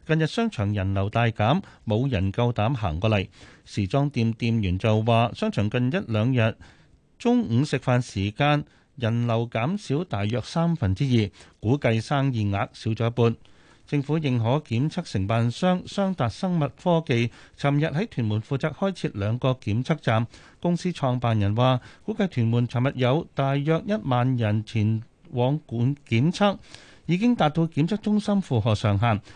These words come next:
市民要排隊一兩個鐘頭。佢話政府已經安排今日喺區內增加檢測站，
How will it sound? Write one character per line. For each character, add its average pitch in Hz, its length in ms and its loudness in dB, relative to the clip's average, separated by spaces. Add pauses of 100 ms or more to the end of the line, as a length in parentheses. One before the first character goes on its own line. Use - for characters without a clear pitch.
(100)
市 - 200 -2
民 101 180 0
要 113 140 -2
排 101 180 -4
隊 101 160 -2
一 131 120 -2
兩 95 180 -2
個 104 80 2
鐘 143 160 0
頭。 107 260 2 (320)
佢 117 80 2
話 110 160 4
政 123 180 -2
府 139 120 -2
已 131 80 -2
經 151 180 -2
安 151 160 2
排 107 160 -2
今 147 220 0
日 139 80 2
喺 107 280 -2
區 160 160 0
內 123 280 2 (240)
增 190 200 -2
加 185 200 0
檢 110 260 -2
測 143 160 -2
站， 107 320 0